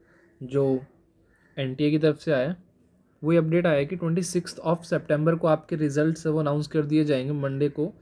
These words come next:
जैसा कि मैंने आपको बताया था कि संडे को तो होगा नहीं, मंडे, ट्यूसडे, वेडनेसडे को हो सकता है। ठीक है, मंडे को शाम को चार बजे का टाइमिंग यहाँ पर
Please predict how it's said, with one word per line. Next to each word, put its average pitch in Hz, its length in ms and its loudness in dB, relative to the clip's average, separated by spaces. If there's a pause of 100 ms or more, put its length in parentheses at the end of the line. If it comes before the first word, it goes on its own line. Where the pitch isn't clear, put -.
(300)
जैसा 143 200 0
कि 151 120 -2
मैंने 147 200 2
आपको 139 240 0
बताया 139 260 2
था 151 120 0
कि 151 60 -2
संडे 143 320 -2
को 147 100 2
तो 151 100 -2
होगा 135 200 0
नहीं, 165 100 0
मंडे, 135 360 -4
ट्यूसडे, 135 380 -4
वेडनेसडे 123 440 -2
को 143 120 -4
हो 123 120 -2
सकता 107 300 -12
है। 107 100 -12 (400)
ठीक 156 140 -6
है, 135 60 -4
मंडे 139 300 2
को 170 100 4
शाम 151 260 2
को 165 100 0
चार 143 300 2
बजे 147 260 0
का 156 80 2
टाइमिंग 147 360 -2
यहाँ 139 140 0
पर 151 220 -4